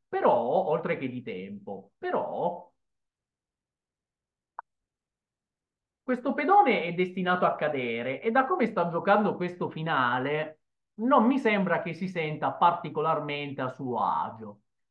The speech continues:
Quindi forse, forse riusciamo comunque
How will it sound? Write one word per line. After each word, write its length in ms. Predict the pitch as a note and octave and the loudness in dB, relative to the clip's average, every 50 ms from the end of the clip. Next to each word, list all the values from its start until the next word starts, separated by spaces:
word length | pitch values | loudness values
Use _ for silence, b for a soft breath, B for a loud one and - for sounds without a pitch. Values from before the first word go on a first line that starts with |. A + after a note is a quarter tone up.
| _ _ _ _ _ _ _ _ | _ _ _ _ _ _ _ _
Quindi 600 | - C#4 C#4+ C#4 C#4 B3+ A#3 A#3 A3+ F#3+ - - | -2 2 4 4 6 6 6 4 4 2 2 4
forse, 640 | - A#3 A#3 A#3+ A#3+ A#3+ A#3 A#3 - A#3+ A#3+ A#3 - | 6 8 10 10 10 10 8 6 4 2 2 2 2
forse 880 | - G#3+ G3+ F#3+ F#3 F3+ F3 E3+ - - - E3 D3 C#3 C#3 C#3 - _ _ _ _ _ _ _ _ _ _ _ | 4 6 6 8 8 6 6 4 0 -4 -6 -6 -6 -6 -8 -10 -16 _ _ _ _ _ _ _ _ _ _ _
riusciamo 1000 | E3 F#3 A3+ B3+ B3 A3+ G3+ F#3 - - A3 A3 G#3 G3 F#3 F3 E3+ E3+ E3+ - | -2 2 4 4 6 6 4 4 4 6 8 10 10 10 10 8 6 2 0 0
comunque 960 | G3+ G3 F3 E3+ E3 D#3+ D#3 D3 C#3 C3+ - C#3 B2+ B2 A#2 - - _ | 0 0 0 0 -2 -4 -6 -6 -6 -6 -4 -4 -4 -4 -6 -8 -12 _